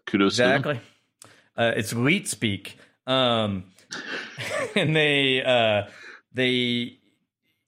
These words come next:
Speaker 2: important show to me because, uh, it's somewhat of the spiritual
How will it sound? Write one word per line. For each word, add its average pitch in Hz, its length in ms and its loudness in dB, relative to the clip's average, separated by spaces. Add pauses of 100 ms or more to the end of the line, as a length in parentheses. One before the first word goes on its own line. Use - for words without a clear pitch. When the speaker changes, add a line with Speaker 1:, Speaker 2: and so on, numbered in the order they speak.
(120)
Speaker 2:
important 151 360 2
show 208 140 2
to 196 80 0
me 208 300 2
because, 151 520 0
uh, 131 380 4
it's 120 160 -6
somewhat 170 400 0
of 131 260 0
the 131 160 2
spiritual 131 1200 2